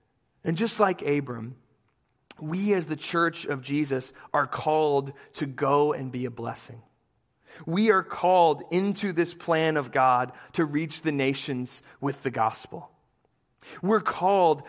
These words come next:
to share in the heartbeat of God, that people spread across the globe, scattered in idolatry, would come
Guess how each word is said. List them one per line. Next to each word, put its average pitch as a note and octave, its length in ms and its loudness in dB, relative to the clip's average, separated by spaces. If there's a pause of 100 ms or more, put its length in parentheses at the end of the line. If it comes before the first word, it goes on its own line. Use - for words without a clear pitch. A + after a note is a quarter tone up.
(120)
to F#3 120 -2
share F#3+ 600 4
in F#3+ 300 2
the E3+ 80 4
heartbeat F#3+ 600 2
of D3+ 160 -2
God, E3+ 400 6 (160)
that F3 180 0
people G3 360 0
spread A3 460 4
across G3 520 4
the F3+ 100 -2
globe, E3+ 480 4 (100)
scattered A3 680 6
in F#3 360 -2 (180)
idolatry, E3 960 4 (240)
would F3 180 4
come F3+ 240 0